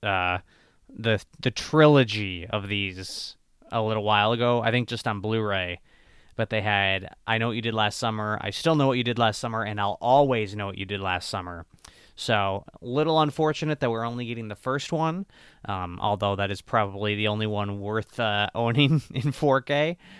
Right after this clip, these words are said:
Um, but yeah, this is not a great film, but it is kinda, it fits the bill after you watch Scream and you want more films like Scream, but obviously not as good. But it is kind of, like, obviously a direct, like,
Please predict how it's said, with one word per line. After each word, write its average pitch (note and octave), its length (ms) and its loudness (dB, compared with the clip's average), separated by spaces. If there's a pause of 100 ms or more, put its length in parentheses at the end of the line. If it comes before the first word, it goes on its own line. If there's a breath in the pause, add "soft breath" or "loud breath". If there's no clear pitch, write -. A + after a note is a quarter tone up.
(160 loud breath)
Um, G2 560 0 (120)
but B2+ 360 0
yeah, C4 240 2
this C#4 120 -4
is G3+ 280 0
not E3 300 4
a E3 40 6
great C3+ 320 4
film, C3 340 4
but A#2+ 140 4
it A#2 140 4
is C3 240 2
kinda, A#2 640 0 (580)
it D3+ 140 -2
fits - 260 -2
the G3 100 2
bill C#3+ 540 6
after B2+ 380 4
you B2 140 2
watch A2+ 280 4
Scream A#2+ 600 0
and G#2+ 120 0
you G#2 100 -2
want G#2 220 0
more G#2+ 220 0
films A2 320 -2
like G2 160 -2
Scream, B2 720 -2 (160)
but G#2 200 0
obviously G2+ 420 0
not G2 220 0
as F#2 120 -4
good. A2+ 420 -4 (140)
But G#2+ 100 -2
it G2 160 -2
is G#2 160 -2
kind G2+ 220 -4
of, F#2 100 -8
like, F#2 260 -6
obviously F#2+ 680 -4 (680)
a A#2+ 60 0
direct, G2 560 -4
like, F#2 240 -8